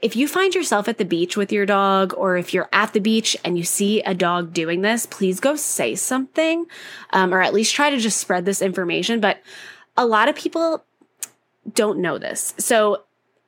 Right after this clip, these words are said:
imagine that, like, you're at the beach, right? And you're bringing your puppy to the beach. You don't know much about having dogs, and they start digging sand and they start eating sand,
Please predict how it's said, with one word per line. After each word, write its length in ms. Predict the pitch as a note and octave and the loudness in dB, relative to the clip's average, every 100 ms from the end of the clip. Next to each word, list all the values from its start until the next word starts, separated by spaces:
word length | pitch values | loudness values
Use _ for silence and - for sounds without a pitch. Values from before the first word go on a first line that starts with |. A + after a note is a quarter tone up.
| _ _ _ _ - | _ _ _ _ -2
imagine 540 | A3+ G#3+ A3 C#4+ D4 | 2 4 4 2 2
that, 180 | C4+ A#3 | 2 4
like, 180 | G3 F#3+ | 2 0
you're 180 | F#3 F#3 | 0 2
at 140 | F3 | 2
the 80 | F3+ | -2
beach, 240 | E3 A#2 | -4 -2
right? 160 | F#3 F#3 | 2 2
And 100 | F3+ | 2
you're 80 | F3+ | 0
bringing 260 | F#3 G3 | 2 2
your 80 | F#3+ | 2
puppy 240 | F3+ F3+ F3 | 0 -2 -2
to 60 | |
the 80 | E3+ | -2
beach. 240 | E3 E3 | 0 0
You 80 | F3 | 0
don't 160 | F3 E3+ | -2 0
know 80 | F3+ | 0
much 220 | E3+ F3+ | 0 0
about 160 | E3+ | 0
having 260 | E3+ D#3+ E3 | 0 0 0
dogs, 400 | D#3+ D3 D3+ D#3 | -2 -2 -2 -4
and 360 | - E3+ E3+ E3 | -2 0 2 0
they 60 | E3+ | 0
start 280 | G3+ A3+ | 2 2
digging 300 | A3 G3+ G3+ | 4 4 2
sand 400 | F#3+ F3+ F3 F3 | 2 0 0 0
and 160 | - F3 | -2 -4
they 60 | E3+ | -4
start 340 | - E3+ - _ | -2 -2 -4 _
eating 340 | F#3 E3+ D3+ D3 | -4 -2 -2 -4
sand, 520 | - G2+ F2 F#2+ | -4 -4 -6 -10